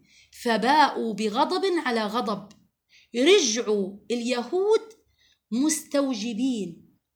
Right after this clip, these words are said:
ومستصحبين غضب الله عليهم. طب قال غضب على غضب، إذن هو الآن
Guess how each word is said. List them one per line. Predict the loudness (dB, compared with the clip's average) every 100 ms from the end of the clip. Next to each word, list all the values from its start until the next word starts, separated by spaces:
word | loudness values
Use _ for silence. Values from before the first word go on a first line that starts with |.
| -4
ومستصحبين | 0 0 0 -2 -2 -2 -4 -6 -4 0 0 0 -4 -8 -20 _ -8
غضب | -2 0 2 0 0
الله | -2 -4 -2 2 2 2
عليهم. | 0 -4 -4 -4 -6 -12 -14 _ _ _ _ _ _ -20 -8
طب | -4 -4 -6 -18 _ 0
قال | 4 4
غضب | 2 2 2 0
على | -2 -2
غضب، | -2 -2 -4 -8 -18 _ _ _ _ _ _ _ _ -10
إذن | -6 -4
هو | -2 -2 -2 -2
الآن | -2 0 0 -2